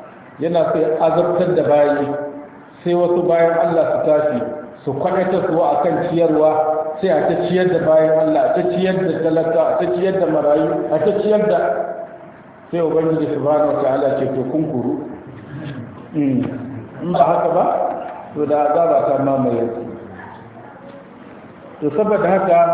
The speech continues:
sadaka makami ce mai girma a wurin kwantar da hushin Ubangiji subhanahu wa ta'ala. Kenan, Ubangiji subhanahu wa ta'ala yana fushi. Can fahimta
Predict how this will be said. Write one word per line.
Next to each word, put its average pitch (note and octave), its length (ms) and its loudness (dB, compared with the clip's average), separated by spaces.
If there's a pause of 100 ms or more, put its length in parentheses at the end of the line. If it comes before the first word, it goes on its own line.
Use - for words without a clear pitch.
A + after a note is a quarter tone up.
(720)
sadaka F3+ 560 2
makami F3 760 0
ce D#3 140 0
mai C3+ 280 0
girma F3 320 2 (920)
a C3+ 80 0
wurin F3 600 0 (320)
kwantar F3 400 0
da D#3+ 80 2
hushin D3+ 400 -2
Ubangiji D3 480 0
subhanahu C#3+ 480 0
wa C3 160 0
ta'ala. - 340 0 (800)
Kenan, D#3+ 400 2 (840)
Ubangiji F3 520 2
subhanahu E3 400 2
wa D#3+ 80 0
ta'ala D3+ 320 4
yana D3 220 2 (100)
fushi. - 240 -4 (2250)
Can D3+ 160 -2
fahimta D3+ 300 0